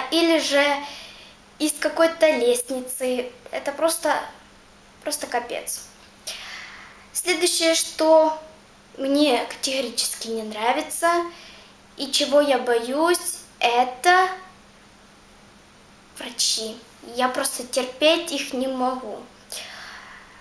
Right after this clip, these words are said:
Врачи-хирурги. Это дословно. Это просто ужас какой-то. Я их просто-просто боюсь.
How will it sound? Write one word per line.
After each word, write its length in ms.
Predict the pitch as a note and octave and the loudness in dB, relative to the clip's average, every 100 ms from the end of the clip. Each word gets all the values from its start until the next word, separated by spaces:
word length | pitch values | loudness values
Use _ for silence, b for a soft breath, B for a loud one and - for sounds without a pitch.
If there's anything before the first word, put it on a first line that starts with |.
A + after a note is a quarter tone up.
| B B - - | B B -20 0
Врачи-хирурги. 1400 | D4 D4+ D4+ - A4 - - - F4 D#4 A3+ A3+ A3+ - - - - - - - - - - - | 2 4 2 2 2 0 -2 2 4 4 2 -2 -8 -12 -18 -20 -20 -20 -20 -20 -20 -20 -20 0
Это 240 | D4 D4 | 2 4
дословно. 580 | C4+ C4+ - A#3+ A3+ A3 - - - - | 4 2 2 -4 -6 -10 -12 -20 -20 -4
Это 220 | - C#4 | 0 0
просто 580 | D4 D#4+ E4+ - - - - - | 2 2 4 4 4 2 -4 -10
ужас 380 | C4 B3 A3+ - | -6 -4 -4 -6
какой-то. 480 | - - D#3+ - - - | -10 -8 -8 -8 -16 -14
Я 300 | B3 C#4 E4 | -2 4 4
их 140 | D#4+ - - - | 4 0 -10 0
просто-просто 1000 | C#4 D#4+ - - D#4+ D#4 C4 B3 B3 B3+ | 4 4 4 2 2 2 -2 -2 0 -2
боюсь. 560 | A#3+ B3 A3+ G3+ G#3 | 0 0 2 -2 -4